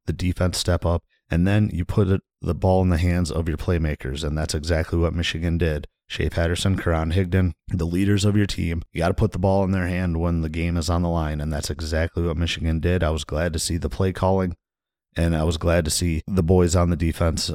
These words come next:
uh, really step up and basically just shut down Northwestern. You know, like I mentioned, they only had a hundred and seventy some yards total offense in the game. Just over a hundred and sixty yards of that was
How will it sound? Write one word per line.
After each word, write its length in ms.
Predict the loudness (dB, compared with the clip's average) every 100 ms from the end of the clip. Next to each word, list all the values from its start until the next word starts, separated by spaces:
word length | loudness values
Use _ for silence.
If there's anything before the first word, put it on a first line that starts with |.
| -6
uh, 180 | -6 -4
really 300 | -2 0 0
step 320 | 0 0 2
up 220 | 0 0
and 340 | -2 -2 -2 -2
basically 360 | -2 0 -2
just 360 | -2 -2 -4 -6
shut 460 | -4 -2 0 0 2
down 240 | 2 4
Northwestern. 580 | 2 0 0 -2 -2 -2
You 60 |
know, 140 | 0 0
like 180 | 2 2
I 60 |
mentioned, 360 | 0 0 0 -2
they 120 | 0
only 240 | 0 0
had 140 | 2 0
a 60 |
hundred 320 | 0 -2 -2 -2
and 260 | -2 -4 -4
seventy 360 | -2 0 0 0
some 220 | 0 0
yards 400 | 2 0 -2 -6 -6
total 420 | -4 0 0 0
offense 520 | 0 -2 -2 -4 -4
in 80 | -6
the 80 | -6
game. 320 | -4 -4 -4 -6
Just 300 | -6 -4 -2
over 260 | -2 -2 -2
a 60 |
hundred 240 | 0 2 2
and 120 | 0
sixty 360 | 0 -2 0
yards 300 | 2 4 4
of 100 | 2
that 280 | 0 0 0
was 460 | 0 0 0 -2